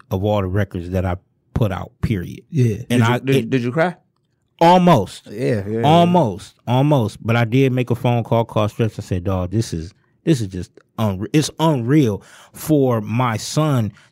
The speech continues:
Speaker 1: to want to do something that's in my world."
Speaker 2: Yeah.
Speaker 3: Right,
Speaker 1: You know what I'm
Speaker 3: right.
Speaker 1: saying? That's in my
Speaker 3: That
Speaker 1: world
Speaker 3: you're
Speaker 1: and
Speaker 3: not
Speaker 1: in my
Speaker 3: forcing on
Speaker 1: lane
Speaker 3: him.
Speaker 1: that I, that I didn't force on him, that he did on his own, and it's really incredibly good.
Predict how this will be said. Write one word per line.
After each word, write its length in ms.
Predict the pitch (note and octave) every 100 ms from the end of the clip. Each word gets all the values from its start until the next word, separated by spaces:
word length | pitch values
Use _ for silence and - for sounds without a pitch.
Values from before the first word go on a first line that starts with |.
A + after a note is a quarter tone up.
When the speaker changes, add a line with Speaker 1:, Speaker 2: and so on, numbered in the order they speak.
| -
Speaker 1:
to 440 | C#3+ C3 A2+ G#2+ - _
want 400 | - A#2 D#3 -
to 120 | -
do 200 | G#2+ B2+
something 460 | A#2+ C3 A2+ - A2
that's 220 | G#2+ - -
in 160 | C3 A2
my 420 | G2+ A2 C#3 C#3+
world." 520 | G#2 C3+ G3+ B2 - - _ -
Speaker 2:
Yeah. 200 | B2+ A2+
Speaker 3:
Right, 180 | G2 A#2+
Speaker 1:
You 60 |
know 80 | D3
what 60 | D#3
I'm 0 |
Speaker 3:
right. 80 | C#3+
Speaker 1:
saying? 240 | D#3+ D3+
That's 160 | C3 B2+
in 120 | A#2+
my 340 | G#2+ A#2 D3+ D#3
Speaker 3:
That 60 |
Speaker 1:
world 340 | B2 C#3 D3+ B2
Speaker 3:
you're 100 | A#2+
Speaker 1:
and 60 |
Speaker 3:
not 80 | A2+
Speaker 1:
in 60 | G#2
my 80 | C3+ C3+
Speaker 3:
forcing 140 | D3+
on 60 | B2
Speaker 1:
lane 320 | D3 E3 A#2
Speaker 3:
him. 40 | - -
Speaker 1:
that 140 | - C3
I, 240 | A#2+ - - -
that 120 | C3
I 100 | A2+
didn't 340 | F#2 A#2+ D#3
force 400 | D3+ - B2+ A#2
on 180 | G2 F2+
him, 120 | F#2+ - - -
that 160 | A2+ A2
he 100 | G#2+
did 280 | F#2 A2 C3
on 160 | C#3+
his 180 | D3 B2
own, 300 | F#2+ F2 G2 - _ -
and 140 | C#3
it's 180 | A#2 - - F#2+
really 500 | A2 D3+ C3 G#2+ F#2+ _ _ _ -
incredibly 760 | A2 - - E3 C3+ F#2+ F#2
good. 300 | E2 E2+ -